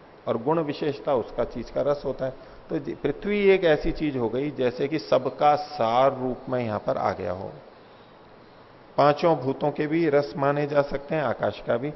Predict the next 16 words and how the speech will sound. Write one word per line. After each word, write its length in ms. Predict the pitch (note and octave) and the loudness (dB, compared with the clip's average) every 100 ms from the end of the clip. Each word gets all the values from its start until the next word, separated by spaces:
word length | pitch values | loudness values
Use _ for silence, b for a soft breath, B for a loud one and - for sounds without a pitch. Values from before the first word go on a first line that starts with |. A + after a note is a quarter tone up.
| B B - | B B -6
तो 260 | B2 - - - - - | -6 -6 -12 -20 -20 -2
चार 560 | B2+ C3 D#3 F3 - - | 4 8 8 6 0 -4
या 120 | C3+ | -2
पांच, 320 | - - F#2+ - - - - - - - | -2 -2 -6 -6 -16 -20 -20 -20 -20 -16
तो 60 | - | -8
पिछले 300 | C#3 - D#3+ | -8 -2 -2
तीन 320 | D#3+ E3 E3+ | -2 -2 0
या 140 | E3+ E3 | 2 0
चार 320 | E3 C3+ C#3+ | 2 2 4
इसमें 300 | C#3 - D3+ | 2 -2 0
आ 140 | C#3+ | 0
गए, 240 | C#3+ D#3+ D3 | 2 2 0
और 60 | |
इसका 240 | B2 - B2 | -4 -4 -2
अपना 400 | A2+ - A2 G#2 | -2 -4 -4 -2
जो 160 | B2 | -4